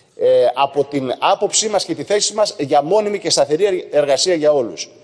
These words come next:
Είναι δίκαιο και υπερόριμο το αίτημα. Γι' αυτό απαιτούμε την άμεση μετατροπή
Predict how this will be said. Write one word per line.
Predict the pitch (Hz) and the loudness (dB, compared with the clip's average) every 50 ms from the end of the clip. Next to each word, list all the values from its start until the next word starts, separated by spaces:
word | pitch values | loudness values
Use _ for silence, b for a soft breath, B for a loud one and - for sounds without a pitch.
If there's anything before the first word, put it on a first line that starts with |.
| B B B | B B B
Είναι | - 160 196 214 214 202 185 | 0 2 2 2 4 2 2
δίκαιο | 156 147 151 202 247 254 254 - 285 294 294 302 294 - - - - - | 2 0 -2 -2 -2 -2 -2 0 0 2 2 2 0 -2 -6 -14 -20 -12
και | - - 190 | -4 0 0
υπερόριμο | 180 180 175 180 180 175 170 180 208 240 240 233 202 185 156 156 147 | 0 0 0 -2 0 2 2 4 4 4 2 4 2 0 0 -2 -4
το | - 160 151 | -2 0 0
αίτημα. | 151 151 147 151 127 117 110 98 87 - - | 0 0 -2 -4 -8 -6 -6 -6 -6 -6 -2
Γι' | 147 165 | -2 -2
αυτό | 156 - - 208 | -2 -2 -2 -2
απαιτούμε | 196 175 165 147 - 214 214 196 | -2 -2 -4 -8 -6 -8 -8 -8
την | - 160 151 170 | -6 -6 -2 0
άμεση | 190 202 202 202 185 - | 0 0 0 -2 -4 -4
μετατροπή | 185 180 170 160 143 139 - 170 - 185 185 190 185 | -4 -4 -2 -2 -2 -2 -2 -4 0 0 0 -2 -2